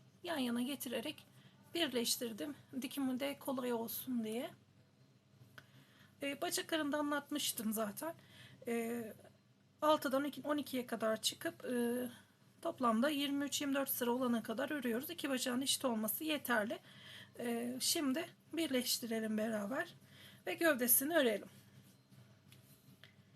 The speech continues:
İkinci ördüğüm bacağımın ipini kesmemiştim. Buraya bir,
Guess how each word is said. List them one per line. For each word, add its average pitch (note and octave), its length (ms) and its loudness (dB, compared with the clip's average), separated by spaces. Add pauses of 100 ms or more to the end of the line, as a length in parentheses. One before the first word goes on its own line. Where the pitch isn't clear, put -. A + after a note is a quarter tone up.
(1800)
İkinci D#4+ 340 2
ördüğüm C4+ 400 6
bacağımın D4 380 0
ipini D#4+ 260 0
kesmemiştim. C#4 840 2
Buraya B3+ 380 6
bir, D4+ 300 2